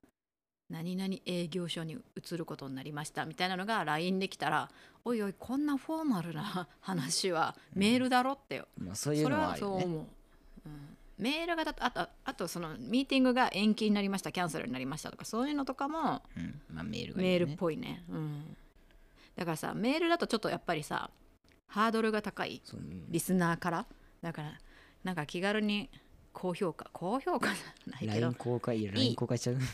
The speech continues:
Speaker 1: ライン？
Speaker 2: <laughs>
Speaker 1: あ、ライン？この、あの、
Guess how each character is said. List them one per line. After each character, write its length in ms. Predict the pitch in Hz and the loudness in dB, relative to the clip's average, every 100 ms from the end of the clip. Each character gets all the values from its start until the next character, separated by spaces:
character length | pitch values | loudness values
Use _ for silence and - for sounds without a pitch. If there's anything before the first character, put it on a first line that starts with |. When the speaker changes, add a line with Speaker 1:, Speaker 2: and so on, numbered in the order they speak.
| - _ | -8 _
Speaker 1:
ラ 220 | 165 156 170 | 0 2 4
イ 140 | 269 | 4
ン？ 40 | 403 | 2
Speaker 2:
<laughs> 600 | 466 - - 135 143 127 135 117 117 | -4 -8 -2 2 4 4 0 0 -2
Speaker 1:
あ、 380 | - 165 165 165 | -2 -2 -2 -4
ラ 220 | 175 170 185 | 2 6 8
イ 160 | 220 | 8
ン？ 80 | 269 | 6
こ 180 | - 170 | 6 4
の、 280 | 165 202 302 - - - - - - | 6 6 6 0 -20 -20 -20 -10 -2
あ 180 | 170 160 | -2 0
の、 240 | 156 151 | -2 -6